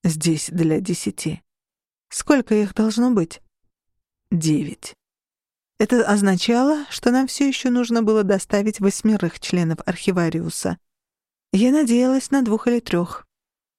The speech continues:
«В следующий раз вы должны предупредить нас пораньше», сказала я. «Мы должны заранее знать, где появится новый член архивариуса и когда. Если вы этого не сделаете,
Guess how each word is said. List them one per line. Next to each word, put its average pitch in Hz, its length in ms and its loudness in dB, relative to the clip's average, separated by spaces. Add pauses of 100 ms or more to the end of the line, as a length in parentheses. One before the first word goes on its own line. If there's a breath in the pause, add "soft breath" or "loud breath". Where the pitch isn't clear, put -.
(200)
«В - 60 -14
следующий 233 540 2
раз 247 280 0
вы 196 140 2
должны 214 420 2
предупредить 208 640 -2
нас 208 180 0
пораньше», 226 580 -2 (420)
сказала 180 480 0
я. 170 300 -2 (640)
«Мы 226 140 4
должны 226 420 4
заранее 226 600 4
знать, 208 340 2
где 190 200 2
появится 190 520 2
новый 185 300 2
член 196 320 0
архивариуса 214 840 0
и 196 100 0
когда. 165 460 -4 (680)
Если 214 360 2
вы 208 100 2
этого 196 240 2
не 196 180 4
сделаете, 196 720 0